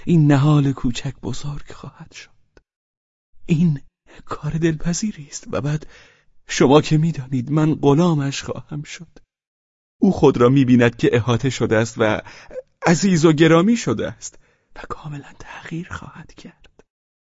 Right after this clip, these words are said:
ولچانینوف جعبهٔ جواهر را در ته جیبش لمس می‌کرد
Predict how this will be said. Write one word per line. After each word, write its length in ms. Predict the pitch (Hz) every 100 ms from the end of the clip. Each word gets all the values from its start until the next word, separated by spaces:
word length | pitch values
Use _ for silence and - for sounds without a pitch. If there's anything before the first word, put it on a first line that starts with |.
| _ _ _ _ _ _ _ -
ولچانینوف 580 | 87 85 104 101 113 107
جعبهٔ 380 | 110 92 104 98
جواهر 440 | 92 82 80 82
را 200 | 78 78
در 140 | 73 73
ته 300 | - 82 73
جیبش 400 | 76 69 - 71
لمس 380 | 67 67 -
می‌کرد 520 | - - - - -